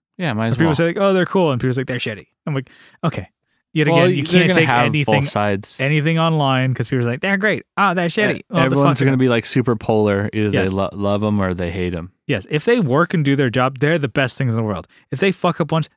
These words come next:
Speaker 2: they're the shittiest,
Speaker 1: Uh-huh.
Speaker 2: right? <laughs>
Speaker 1: Well, yeah, I mean, I,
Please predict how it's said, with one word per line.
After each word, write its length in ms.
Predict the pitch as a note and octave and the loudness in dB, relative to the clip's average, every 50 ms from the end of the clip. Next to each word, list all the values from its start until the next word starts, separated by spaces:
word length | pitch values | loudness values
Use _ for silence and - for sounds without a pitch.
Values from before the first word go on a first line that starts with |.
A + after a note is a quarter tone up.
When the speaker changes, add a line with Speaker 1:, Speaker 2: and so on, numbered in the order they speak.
| _ _ | _ _
Speaker 2:
they're 240 | - C#3 C3+ C3+ C3+ | -2 2 2 2 2
the 80 | A#2 A2+ | 0 -2
shittiest, 600 | - - - B2 G2+ G2 E2+ C#2+ - - - - - | -2 -4 -2 -2 -2 -4 -6 -8 -12 -18 -14 -6 -2
Speaker 1:
Uh-huh. 220 | A#2+ A#2 C3+ C#3+ C#3 | 0 0 0 2 2
Speaker 2:
right? 240 | C3 C3 C#3+ - - | 2 2 0 0 -2
<laughs> 260 | - C3+ - - - - - _ _ _ _ - A#3 G3+ F#3+ - | -4 -6 -6 -8 -16 -20 -20 _ _ _ _ -10 -6 -4 -2 0
Speaker 1:
Well, 100 | G3+ D#3 | 2 2
yeah, 100 | A2 G#2 | 2 2
I 20 | |
mean, 140 | G#2+ A#2 - - - | 2 0 0 -2 0
I, 180 | A#2+ B2 B2+ | 0 0 0